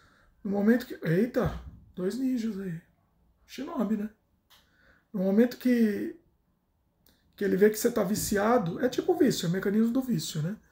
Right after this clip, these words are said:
Ele percebe que você tá viciado, aí ele co-, ele fala assim, "Opa, pra continuar aqui você vai ter que pagar." Você não consegue continuar,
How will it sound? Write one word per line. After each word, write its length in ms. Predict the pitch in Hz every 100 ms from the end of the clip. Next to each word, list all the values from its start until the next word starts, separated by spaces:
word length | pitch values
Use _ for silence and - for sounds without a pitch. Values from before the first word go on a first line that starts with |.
| _ - _ _
Ele 160 | 196 175
percebe 420 | 202 - 214 214
que 60 |
você 100 | -
tá 120 | 196 202
viciado, 600 | 226 - 240 240 254 262
aí 140 | 254
ele 140 | 254
co-, 180 | 269 285
ele 300 | 262 226 - _ _ _ _ _ _
fala 120 | 214 190
assim, 140 | 220
"Opa, 320 | 214 214 196
pra 180 | - 175
continuar 460 | 190 196 220 214 208
aqui 140 | 226
você 100 | 240
vai 100 | 247
ter 120 | 247
que 80 | 240
pagar." 440 | 262 240 156 - _ _ _ _ _ _ _ _ _ _ _ _
Você 160 | - 180
não 160 | 185
consegue 720 | 254 214 - 214 214 220 233 - - - -
continuar, 500 | - 208 226 214 233